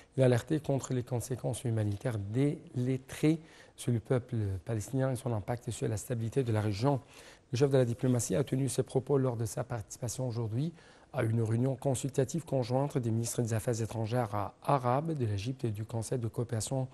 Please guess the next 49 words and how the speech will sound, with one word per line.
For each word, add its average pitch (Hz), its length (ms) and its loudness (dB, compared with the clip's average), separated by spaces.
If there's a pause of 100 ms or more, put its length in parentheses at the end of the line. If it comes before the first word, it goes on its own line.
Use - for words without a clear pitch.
(440)
des 131 120 4
pays 156 180 2
du 127 100 0
Golfe 131 380 4
tenu 143 320 2
dans 135 100 2
la 117 120 2
capitale 117 460 -4
saoudienne 117 480 -2
Riyad. 110 460 2 (680)
Par 110 100 0
ailleurs, 117 220 4
Choukri - 340 -4
a 120 80 4
jugé 110 300 -4
impératif 117 560 -4
de 127 80 0
stopper 143 340 0
les 131 220 0
exactions 123 560 -2
israéliennes 127 720 -2
qui - 140 -2
entravent 127 420 0
l'accès 117 380 -2
de 120 100 0
l'aide 113 220 0
humanitaire 113 500 0
dans 110 160 -2
la 110 140 -2
bande 120 240 -2
de 113 100 -2
Gaza. 123 380 2 (500)
Il 135 80 8
a 147 60 8
qualifié 151 340 4
d'inéluctable 139 720 2
l'acheminement 123 680 -2
complet 123 420 -2
de 117 140 -2 (120)
l'aide 139 300 2 (180)
vers 139 200 0
le 120 100 -2
secteur, 123 380 -4
y 127 160 -2
compris 127 420 -2
le 120 180 0
nord 120 220 -2
de 110 140 -4
Gaza. 120 380 2